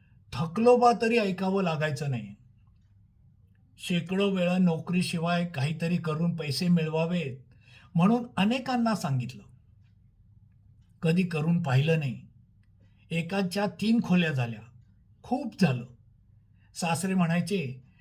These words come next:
"माझ्यापेक्षा म्हातारा झाल्यासारखा करतोस तू गजा." वाईट वाटायचं मला, पण हे ढिम्म, कोणी रागवा, कोणी टोचून बोला,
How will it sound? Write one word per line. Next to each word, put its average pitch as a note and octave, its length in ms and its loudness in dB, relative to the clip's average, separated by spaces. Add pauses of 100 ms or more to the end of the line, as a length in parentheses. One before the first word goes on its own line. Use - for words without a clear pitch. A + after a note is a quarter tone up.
(240)
"माझ्यापेक्षा E3 1080 -2
म्हातारा E3+ 580 -2
झाल्यासारखा F3+ 680 -2
करतोस F3+ 500 -4
तू G#3+ 60 -2
गजा." D3 300 -4 (1500)
वाईट F3+ 280 -4
वाटायचं C3 420 -6
मला, F#2+ 240 -10 (1160)
पण D3 120 -4
हे D#3+ 180 0
ढिम्म, F#3+ 480 4 (1080)
कोणी F#3 320 4
रागवा, E3 600 -2
कोणी E3 320 -4
टोचून F#3+ 500 -2
बोला, D#3 540 0